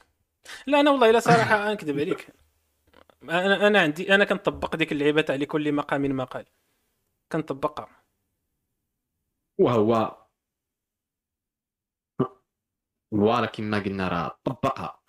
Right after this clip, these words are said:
Speaker 2: تقدر ت-، تقدر ديك خونا تا هو كيطبقها.
Speaker 1: لا.
Speaker 2: ولكن، آه، اسمح لي، انا نكمل لك. تقدر تا هو كيطبقها، ولكن مع شي، شي بعض الحالات
Speaker 1: مم.
Speaker 2: كيطبقها، فهمت؟ فهمت اش بغيت نقول لك؟ يعني دابا انت لا طاحت قدامك شي،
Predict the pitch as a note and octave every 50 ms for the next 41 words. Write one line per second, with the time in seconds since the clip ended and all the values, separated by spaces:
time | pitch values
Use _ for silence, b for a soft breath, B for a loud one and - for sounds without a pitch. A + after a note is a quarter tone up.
0 | _ _ _ _ _ _ _ _ _ _ - - - - C3+ C3+ B2 - - -
1 | - A#2+ C#3 C#3+ - - C#3+ B2+ - C3+ - - - A#2+ A#2+ A#2 A2+ - G#2+ C3+
2 | F3 F3+ - G#3 G3+ - B2+ A2 - C#3+ D3 - F2+ D#2 - - _ - D#3+ D#3
3 | C#3+ D3+ - - - D#3 D#3+ D#3+ D3+ D3+ D3 C#3 B2+ A2+ G2+ - - _ _ -
4 | - _ _ _ _ _ _ _ _ _ - - - - - - F4 - C#4+ C#4
5 | A3 C#3 A2 C#3 D3+ A#2+ - - F2+ - G2 F2+ E2+ - - - - - A#2+ C3
6 | C3 - E3 F3+ F3+ D#3 - - C3 A#2+ - G2+ - - - - - - A#3+ C4
7 | A3 F#3+ - - F3 D#3 A#2 B2 C3 - - _ - - - C3+ - B2+ F#2+ G2
8 | - - - A#2+ A#2+ C3 F#3 A#3 G#3+ - - - b b b _ _ _ _ _
9 | _ _ _ _ _ _ _ - D3+ C#3+ D3+ C3+ C3+ A#2+ A#2+ - - - - A2
10 | G#2+ G#2 - A#2+ A#2+ - _ _ - - _ _ _ _ _ _ _ _ _ _
11 | _ _ _ _ _ _ - - - - - - A2+ G#2+ - - G#2 G2 G2+ F#2
12 | - F2+ E2+ - - - E2+ G2+ A2 G#2+ A2+ A#2 B2+ B2 A#2 - D3+ C#3 B2+ -
13 | A#2+ A#2+ A#2+ - - _ _ - - A2 A2 A2+ G#2+ - - A2+ G2+ F2+ -